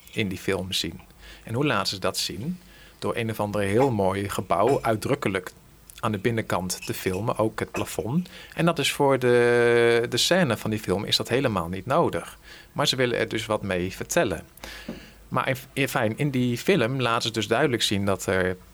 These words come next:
parasieten aan de macht zijn op aarde. En dat de mensen daar geen weet van mogen hebben. En dat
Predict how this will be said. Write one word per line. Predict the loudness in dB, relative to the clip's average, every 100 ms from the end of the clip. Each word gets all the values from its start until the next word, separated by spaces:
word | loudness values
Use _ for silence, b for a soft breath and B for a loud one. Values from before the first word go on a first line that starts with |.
| -4
parasieten | -2 0 0 0 2 2 2 -2 -20 -20 _ -8
aan | -2 0
de |
macht | 2 0 0
zijn | 0 0 0 -2 -6 -6
op | -4
aarde. | 0 0 2 0 -2 -6 B B B B B -6
En | -2
dat | 0 0
de | 0
mensen | 0 0 0
daar | 0 -2
geen | -2 -2
weet | 2 0 0
van | -2 0
mogen | 2 2 0
hebben. | 0 0
En | 0
dat | -2 -4